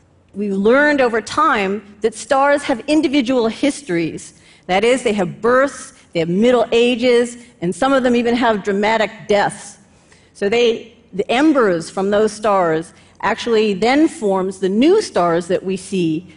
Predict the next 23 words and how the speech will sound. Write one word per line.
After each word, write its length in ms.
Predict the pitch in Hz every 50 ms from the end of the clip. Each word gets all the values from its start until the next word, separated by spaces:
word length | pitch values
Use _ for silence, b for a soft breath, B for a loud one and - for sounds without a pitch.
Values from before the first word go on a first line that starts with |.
| B B B
most 480 | - 165 190 220 247 294 311 - - 302
of 100 | 247 233
which 280 | 262 262 254 - -
turn 180 | - - 247 240
out 260 | 220 208 214 214 214
to 60 | - 233
have 400 | 214 226 196 185 180 185 190 - - -
planets 640 | - - 233 233 220 190 151 - 110 - - - - -
going 240 | - 180 180 180 175
around 400 | 175 175 165 175 180 180 180 165
them. 260 | 156 143 135 135 151 - _ _ _ _ _ _ _ _ _ _ _ _ _ _ -
And 180 | 220 233 240 254
one 100 | 269 285
of 120 | 277 226
the 80 | 254 233
really 340 | 226 262 330 359 359 330
surprising 680 | 311 - - 233 - - 277 269 294 311 311 320 302 277
results 520 | 240 202 185 180 165 151 - - - - - B B B B B B
in 140 | 190 196 214
the 80 | 208
last 360 | 202 208 214 233 233 - -
twenty 360 | - - 269 302 320 311 262 208
years 480 | 175 165 165 160 151 135 135 - -